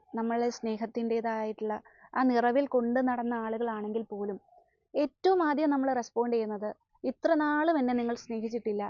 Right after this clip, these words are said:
എന്ന് പറഞ്ഞു തന്നെയായിരിക്കും. പലപ്പോഴും ജീവിത പങ്കാളിയോടോ നമുക്ക് ഏറ്റവും ഇഷ്ടമുള്ള ആളുകളോടോ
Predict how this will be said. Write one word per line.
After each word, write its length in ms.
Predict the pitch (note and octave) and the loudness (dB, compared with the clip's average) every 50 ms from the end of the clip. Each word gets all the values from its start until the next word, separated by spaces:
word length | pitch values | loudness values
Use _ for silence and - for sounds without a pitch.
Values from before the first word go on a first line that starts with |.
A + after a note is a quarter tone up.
| - - | -6 -6
എന്ന് 240 | A#3 A#3 A#3 B3 C4 | -6 -4 -2 -2 -2
പറഞ്ഞു 300 | A#3+ A#3+ G3+ G3+ G#3 G3+ | -2 -4 -4 -4 -6 -8
തന്നെയായിരിക്കും. 560 | G#3 G3+ G3+ G3+ F#3+ F#3+ F#3+ F#3 - - - - _ _ _ _ _ _ _ _ _ _ - | -8 -8 -8 -8 -8 -10 -12 -12 -14 -16 -18 -18 _ _ _ _ _ _ _ _ _ _ 2
പലപ്പോഴും 420 | B3+ C4+ C4+ C4 C4+ C4 C4 B3+ B3 | 4 4 4 2 0 0 0 0 0
ജീവിത 260 | A3+ B3 A#3 A3+ A3 A#3 | 0 -2 -2 0 0 -2
പങ്കാളിയോടോ 600 | A3 A3+ A3 G#3+ G#3+ G#3 G3+ G3+ G3 G3 G3 G#3 G3+ - _ _ _ _ _ - | -2 -4 -4 -4 -4 -4 -4 -4 -6 -6 -6 -6 -8 -8 _ _ _ _ _ 0
നമുക്ക് 200 | C#4+ D#4+ D4 D4 | 0 2 2 2
ഏറ്റവും 440 | C#4 - _ _ _ E4+ F4 E4+ | 0 0 _ _ _ 0 2 2
ഇഷ്ടമുള്ള 380 | D#4+ - - - C#4+ C#4 C#4+ C#4 | 0 0 -2 -2 0 2 2 2
ആളുകളോടോ 600 | B3+ A#3 A3+ A3+ A3 A#3 A3+ A3+ G#3+ G#3 G#3 G#3 | 2 2 0 0 -2 -2 -2 -2 -2 -2 -2 -4